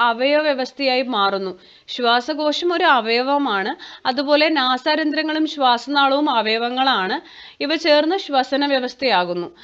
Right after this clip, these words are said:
രക്തപര്യന വ്യവസ്ഥ മറ്റൊരു അവയവ വ്യവസ്ഥയാണ്. നമ്മുടെ ശരീരത്തിൽ വ്യത്യസ്ത അവയവ വ്യവസ്ഥകൾ ഉണ്ട് ട്ടോ. വ്യത്യസ്ത അവയവ വ്യവസ്ഥകൾ ചേർന്നാണ് ഒരു ജീവി ഉണ്ടാകുന്നത്.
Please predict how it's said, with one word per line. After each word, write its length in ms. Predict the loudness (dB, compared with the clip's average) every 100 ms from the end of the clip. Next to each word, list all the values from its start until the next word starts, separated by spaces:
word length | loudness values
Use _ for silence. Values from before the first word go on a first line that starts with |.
| -20 -8 -6
രക്തപര്യന 680 | -4 -2 0 2 2 2 2
വ്യവസ്ഥ 380 | 0 0 -2 0 0
മറ്റൊരു 380 | -2 -2 0 2 2
അവയവ 280 | 0 0 0 0
വ്യവസ്ഥയാണ്. 480 | -2 -2 -2 0 -2
നമ്മുടെ 200 | -4 -4 -2
ശരീരത്തിൽ 480 | -2 -2 -2 -2 -4 -4 -16 -4 -2
വ്യത്യസ്ത 420 | -2 -2 -2 -2 0 2 0
അവയവ 340 | 0 0 0 -2
വ്യവസ്ഥകൾ 540 | -4 -4 -6 -4 0 0 -2
ഉണ്ട് 160 | -2 -2
ട്ടോ. 100 | -4 -6 -14 -8 -4
വ്യത്യസ്ത 420 | -2 -2 0 0 2 2
അവയവ 280 | 2 0 0 0
വ്യവസ്ഥകൾ 500 | -2 -6 -4 -2 0 0
ചേർന്നാണ് 480 | 0 0 -2 -2 -2 -4 -4
ഒരു 140 | -4 -4
ജീവി 300 | -6 -4 -4 -6 _ _ -10
ഉണ്ടാകുന്നത്. 600 | -4 0 0 0 -2 -2